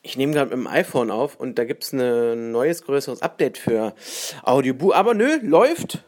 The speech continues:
Ja, es läuft. Ja. Wie ein Länderspiel kann man ja fast schon sagen. Das ist eigentlich auch das Thema, um's kurz dann doch nochmal aufzugreifen, warum wir noch nicht so richtig durchstarten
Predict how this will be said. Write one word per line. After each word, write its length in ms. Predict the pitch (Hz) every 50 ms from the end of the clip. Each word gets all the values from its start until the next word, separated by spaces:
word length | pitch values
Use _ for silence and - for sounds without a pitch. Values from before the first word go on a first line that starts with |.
| _ - -
Ja, 80 | 294 403 494 508 453
es 120 | 359 - -
läuft. 420 | 254 262 294 370 370 - - - - - _ _ _ _ -
Ja. 140 | - - - - - _ _ _ _ _ _ _ _ _ _ _ _ _ _ _ _ _ _ _ _ _ _ _ _ _ _ _ _ _ _ _ _ - - - - - 127 -
Wie 140 | - 170 214
ein 60 | 202
Länderspiel 520 | 180 190 214 226 196 160 - - - 143 139
kann 140 | - 135
man 120 | 127 127 123
ja 60 | 120
fast 220 | - 135 127 -
schon 100 | 147 131
sagen. 220 | 117 127 123 127 123
Das 200 | - 226 - -
ist 100 | - 220
eigentlich 220 | 202 208 196 190 160
auch 100 | 180 -
das 180 | 180 165 -
Thema, 280 | - 226 254 226 170 160
um's 300 | - 165 160 156 - -
kurz 240 | - 220 214 214 -
dann 180 | 165 170 160
doch 160 | 165 202 202
nochmal 280 | 220 165 143 139 127 120
aufzugreifen, 560 | 123 123 - - 143 110 139 143 139 139 131
warum 260 | 139 135 143 190 214
wir 80 | 196 175
noch 160 | 170 165 160
nicht 160 | 175 180 175
so 80 | - 170
richtig 500 | 143 135 202 - - - - 143 147 -
durchstarten 720 | - 131 131 123 - - 131 123 123 120 - 127 120